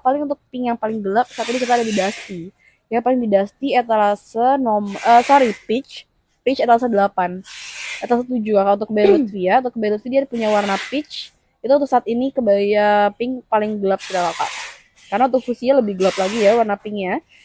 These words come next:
Speaker 1: Kita belum ada untuk Kakak Yuhi ya. Seperti itu. Udah Kakak Ihat, L D seratus dua puluh warna rose pink. Kakak bisa ambil atau satu dan juga dua.
Speaker 2: Etalase satu dan dua
Speaker 1: Dia
Speaker 2: ya,
Speaker 1: ada warna
Speaker 2: sayang, ya.
Speaker 1: Dusty,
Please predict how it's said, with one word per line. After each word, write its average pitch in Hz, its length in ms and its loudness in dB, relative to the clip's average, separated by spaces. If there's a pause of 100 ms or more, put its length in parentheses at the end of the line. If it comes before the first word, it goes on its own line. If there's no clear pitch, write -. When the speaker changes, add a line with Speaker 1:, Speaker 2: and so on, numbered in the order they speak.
(100)
Speaker 1:
Kita 247 160 2
belum 233 240 2
ada 185 480 -2
untuk 185 160 -4
Kakak 190 160 -4
Yuhi 196 320 -4
ya. 240 160 -2 (400)
Seperti 196 640 -4
itu. 180 320 -2 (800)
Udah 247 240 8
Kakak 277 160 6
Ihat, 254 480 2 (720)
L 233 80 6
D 254 160 2
seratus 269 240 2
dua 247 80 8
puluh 247 240 2
warna 233 240 4
rose 220 240 0
pink. 180 320 -8 (320)
Kakak 277 240 2
bisa 285 160 2
ambil 247 240 4
atau 247 160 -2
satu 226 320 -2
dan 214 80 2
juga 208 240 0
dua. 214 160 2
Speaker 2:
Etalase 262 400 2
satu 269 320 -2 (160)
dan 247 160 0
dua 262 320 2
Speaker 1:
Dia 247 100 8
Speaker 2:
ya, - 60 8
Speaker 1:
ada 277 80 8
warna 269 160 8
Speaker 2:
sayang, 233 80 2
ya. 202 80 8
Speaker 1:
Dusty, 196 420 -2